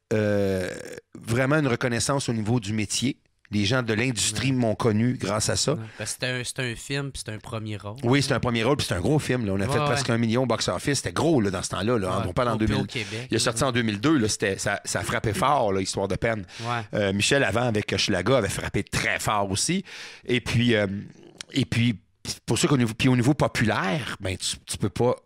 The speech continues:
Speaker 1: tu peux pas être plus populaire que Lancez Compte, là,
Speaker 2: Ouais,
Speaker 1: tu sais.
Speaker 2: c'est ça, c'est une
Speaker 1: Euh,
Speaker 2: série culte
Speaker 1: c'est une
Speaker 2: du
Speaker 1: série
Speaker 2: Québec.
Speaker 1: culte qui revenait. On était la nouvelle génération. J'oublierai jamais de ma vie le, le, la scène et ou le moment où Paul Buisson, Dieu et son âme,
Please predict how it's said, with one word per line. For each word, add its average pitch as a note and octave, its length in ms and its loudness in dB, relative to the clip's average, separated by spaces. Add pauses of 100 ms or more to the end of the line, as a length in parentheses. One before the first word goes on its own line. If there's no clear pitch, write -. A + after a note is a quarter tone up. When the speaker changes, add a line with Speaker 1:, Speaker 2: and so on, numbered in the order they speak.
Speaker 1:
tu - 100 -4
peux G#2 120 -2
pas A#2 260 2
être G2 100 -2
plus - 140 -4
populaire F#2+ 500 -2
que - 100 -4
Lancez F2 300 -4
Compte, A2+ 360 -6
là, - 120 0
Speaker 2:
Ouais, F3 140 2
Speaker 1:
tu B2 80 2
sais. C3 140 -6
Speaker 2:
c'est D#3+ 180 -4
ça, - 0 -
c'est - 160 -4
une G2+ 60 2
Speaker 1:
Euh, F#2+ 400 0
Speaker 2:
série F#2 40 -4
culte - 140 0
Speaker 1:
c'est - 160 0
une G#2+ 60 -2
Speaker 2:
du - 60 -2
Speaker 1:
série - 180 0
Speaker 2:
Québec. A#2+ 160 -2
Speaker 1:
culte D3 400 4
qui - 160 -2
revenait. A#2 640 2
On B2 140 2
était A2 240 2
la A2+ 100 2
nouvelle A2+ 320 2
génération. A#2 800 2 (280)
J'oublierai A#2+ 600 4
jamais C#3+ 560 4
de A#2 160 2
ma G#2+ 260 2
vie G#2 540 0 (340)
le, G#2+ 360 2
le, G2+ 260 2
la G2+ 180 0
scène D#3 600 2
et D3+ 240 6 (100)
ou E3 160 6
le C3+ 160 6
moment B2 460 4 (440)
où B2 140 2
Paul B2+ 280 4
Buisson, G#2+ 500 2
Dieu A2+ 180 0
et A2+ 60 2
son G2+ 280 0
âme, A#2 300 0